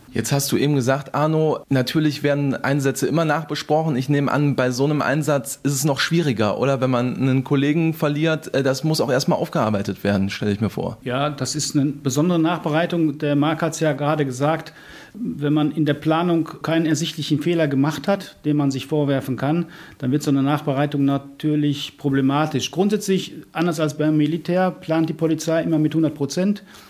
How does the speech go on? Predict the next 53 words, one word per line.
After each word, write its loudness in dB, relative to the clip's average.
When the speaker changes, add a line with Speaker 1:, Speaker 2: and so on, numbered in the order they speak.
Speaker 2:
Wir -6
gehen 4
hundert 2
Prozent 0
rein 2
und 0
kommen 0
planerisch 0
auch -4
wieder 2
hundert 2
Prozent -4
raus. -2
Mit -8
diesem 0
Bewusstsein 2
gehen 2
wir 2
in 0
den 2
Einsatz 0
und 2
wenn 2
es -4
so 0
wie 4
da 0
dann 0
halt -2
anders 0
kommt, 0
ist -2
das 2
eher -2
eine 2
Sache, 0
die, 0
äh, 0
Psychologen, 0
Betreuer 0
und 0
die -2
Gruppe 0
unter 0
sich -2
erstmal -2
ausmachen 0
muss, 2
um 0
sich -2
da 0
wieder 0
aufzurichten. -10